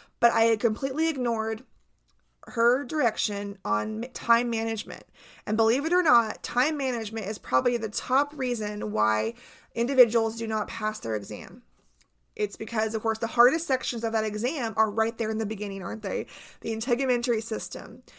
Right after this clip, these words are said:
and then you have musculoskeletal, and you have respiratory, cardiovascular. And it's not that you don't know how to code them because you've gone through this training, but it's time consuming. So if you spend all of, most of your time trying to do that,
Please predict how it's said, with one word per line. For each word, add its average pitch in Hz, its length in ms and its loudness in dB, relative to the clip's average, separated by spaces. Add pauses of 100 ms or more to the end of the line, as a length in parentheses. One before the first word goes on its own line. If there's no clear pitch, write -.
(200)
and 214 100 -6
then 214 60 -4
you 220 60 -2
have 214 80 -4
musculoskeletal, 226 1040 0 (320)
and 208 120 -8
you 214 100 -4
have 208 260 -4 (320)
respiratory, 220 540 0
cardiovascular. 220 880 -2 (380)
And 262 100 6
it's 262 160 8
not 262 380 4
that 247 420 2
you 247 160 0
don't 240 220 6
know 226 160 2
how 220 160 -2
to 220 80 -4
code 214 300 -4
them 254 200 -4
because 233 300 -2
you've 214 160 -6
gone 233 280 -4
through 226 100 -4
this 220 180 -4
training, 247 560 -8 (460)
but 262 100 10
it's 262 160 2
time 262 460 -2
consuming. 262 720 -4 (380)
So 262 200 8
if 240 120 6
you 294 220 4
spend 277 500 4
all 233 200 6
of, 240 140 2
most 247 280 2
of 240 100 -4
your 254 100 4
time 247 400 -2
trying 233 300 -2
to 208 80 -2
do 208 180 -4
that, 269 340 0